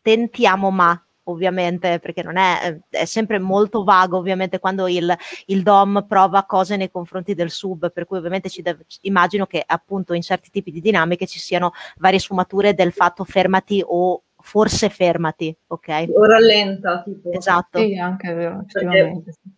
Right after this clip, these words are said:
Speaker 2: rosso è proprio "fermiamo tutto e smettiamo tutto quello che stiamo facendo".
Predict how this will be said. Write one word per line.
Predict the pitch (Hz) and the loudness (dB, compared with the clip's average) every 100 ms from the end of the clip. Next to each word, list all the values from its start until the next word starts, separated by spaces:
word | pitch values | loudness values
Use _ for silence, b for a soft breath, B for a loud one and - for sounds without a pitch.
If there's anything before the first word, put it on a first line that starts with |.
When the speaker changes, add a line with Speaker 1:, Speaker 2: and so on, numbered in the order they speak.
| _ - | _ 0
Speaker 2:
rosso | 208 247 247 294 | 4 6 6 6
è | |
proprio | 226 220 233 | 6 4 4
"fermiamo | 226 214 214 214 247 247 | 2 2 2 0 0 -4
tutto | 226 - _ 247 247 240 - _ _ _ | -10 -12 _ 2 4 0 -6 _ _ _
e | 175 165 | -2 0
smettiamo | 160 185 185 185 208 | -2 -6 -4 -4 -4
tutto | 208 208 | -6 -6
quello | 202 196 | -4 -4
che | 190 | -6
stiamo | - 170 175 165 160 156 156 - | -10 -8 -6 -6 -6 -8 -10 -14
facendo". | 170 - 165 156 156 160 | -12 -8 -8 -6 -6 -6